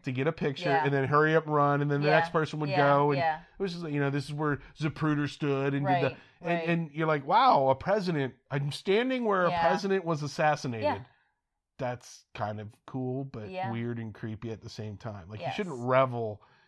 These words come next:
Speaker 1: in the fact that, like,
Speaker 2: Mm-hmm.
Speaker 1: I'm standing right where a president was
Speaker 2: Mm-hmm.
Speaker 1: assassinated.
Speaker 2: Well, yeah.
Speaker 1: And then I'm looking
Speaker 2: But
Speaker 1: up at the window, the book depository, and I'm
Speaker 2: <laughs>
Speaker 1: like, "Come on."
Speaker 2: <laughs> Yeah.
Speaker 1: And then we went over to the grassy knoll,
Speaker 2: Yeah,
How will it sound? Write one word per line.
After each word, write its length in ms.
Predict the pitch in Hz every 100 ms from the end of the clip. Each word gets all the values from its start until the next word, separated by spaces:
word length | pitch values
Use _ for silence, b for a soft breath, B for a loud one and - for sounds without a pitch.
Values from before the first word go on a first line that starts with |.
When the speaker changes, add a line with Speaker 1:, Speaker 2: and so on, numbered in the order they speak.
| _
Speaker 1:
in 280 | 123 123 120
the 60 | 120
fact 300 | - 117 -
that, 160 | 107 101
like, 120 | 113
Speaker 2:
Mm-hmm. 80 | -
Speaker 1:
I'm 80 | 240
standing 400 | - 117 127 147
right 180 | 170
where 140 | 175 208
a 40 |
president 420 | 220 294 220 131 113
was 80 | 113
Speaker 2:
Mm-hmm. 80 | 98
Speaker 1:
assassinated. 720 | 113 107 117 110 95 98 _ -
Speaker 2:
Well, 280 | 190 202 180
yeah. 220 | 185 190 180 -
Speaker 1:
And 160 | 180
then 100 | 240
I'm 120 | 220
looking 240 | 208 202 196
Speaker 2:
But 60 | 185
Speaker 1:
up 120 | 180
at 100 | 156
the 60 | 139
window, 440 | 147 165 156 139
the 80 | 127
book 280 | 117 147 -
depository, 640 | 110 123 120 117 262 131 127
and 80 | 131
I'm 100 | 277
Speaker 2:
<laughs> 0 |
Speaker 1:
like, 320 | - 247 - b b _
"Come 460 | - 240 233 196 185
on." 520 | 190 190 190 180 170
Speaker 2:
<laughs> 0 |
Yeah. 520 | 165 160 - 143 294 - - - 403
Speaker 1:
And 120 | 156 180
then 120 | 190
we 80 | 202
went 140 | 196
over 100 | 185
to 60 | 180
the 80 | 165
grassy 340 | 165 151 160
knoll, 400 | 135 110 120 160
Speaker 2:
Yeah, 260 | - 170 -